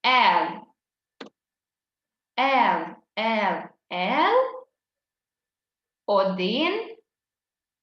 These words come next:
орел. Ще раз самостійно. Ли, ли, ли. Два столи. Ла, ла, ла.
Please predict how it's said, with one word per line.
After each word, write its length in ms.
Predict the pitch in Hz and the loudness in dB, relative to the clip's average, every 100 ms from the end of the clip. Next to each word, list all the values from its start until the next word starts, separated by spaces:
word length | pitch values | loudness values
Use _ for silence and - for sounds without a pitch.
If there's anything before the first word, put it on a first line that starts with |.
| _ | _
орел. 720 | - 294 302 220 - - - _ _ _ _ _ _ - | 0 2 2 0 0 -6 -12 _ _ _ _ _ _ -20
Ще 380 | - - 202 | -16 -8 -4
раз 260 | 185 302 - | -2 -4 -2
самостійно. 880 | 302 311 339 - - 180 180 - - _ _ _ _ _ _ _ _ _ _ _ _ _ | -2 -2 -4 -8 -10 -10 -10 -16 -20 _ _ _ _ _ _ _ _ _ _ _ _ _
Ли, 680 | 233 240 285 262 185 - - _ | -10 -6 -4 -4 -6 -8 -14 _
ли, 720 | 196 226 262 247 202 180 185 - | -8 -2 -2 -2 -6 -8 -12 -12
ли. 500 | 180 180 196 262 359 466 466 - _ _ _ _ | -10 -8 -6 -4 -2 -4 -8 -20 _ _ _ _
Два 920 | 208 196 202 196 240 311 403 - - _ _ _ | -16 -10 0 2 4 2 0 -6 -14 _ _ _
столи. 500 | 240 330 427 311 277 294 - - - - - - - - _ _ _ _ _ _ _ _ _ _ _ _ _ _ _ _ _ | 0 2 2 2 4 4 6 4 2 -6 -14 -20 -20 -20 _ _ _ _ _ _ _ _ _ _ _ _ _ _ _ _ _
Ла, 760 | 220 277 285 240 - - - - | -4 2 4 4 2 -2 -8 -12
ла, 680 | 214 262 247 185 185 180 - | -2 2 2 2 0 -4 -12
ла. 800 | 185 190 190 208 247 370 427 - | -10 -2 0 2 2 0 -2 -10